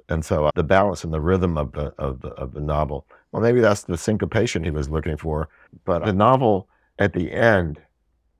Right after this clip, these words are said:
with language that doesn't speed up, but it feels rushed. I'm not sure how I, how, how I want to phrase that.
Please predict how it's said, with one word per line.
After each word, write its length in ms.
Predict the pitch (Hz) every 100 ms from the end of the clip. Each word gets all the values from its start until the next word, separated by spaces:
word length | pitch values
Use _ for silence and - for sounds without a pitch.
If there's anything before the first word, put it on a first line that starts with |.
| _ _
with 180 | 90 -
language 500 | 117 139 120 90 -
that 180 | 104 76
doesn't 360 | 101 104 95 -
speed 360 | - - 120
up, 240 | 123 110 - _ -
but 160 | 92
it 120 | 87 -
feels 300 | 90 76 78
rushed. 400 | 78 73 - - - _ -
I'm 100 | 107
not 160 | 113
sure 180 | - 104
how 80 | 98
I, 180 | 87 82
how, 360 | 92 80 80 -
how 200 | - 87
I 100 | 87
want 220 | 80 80 76
to 80 |
phrase 340 | 73 - 87 73
that. 200 | 73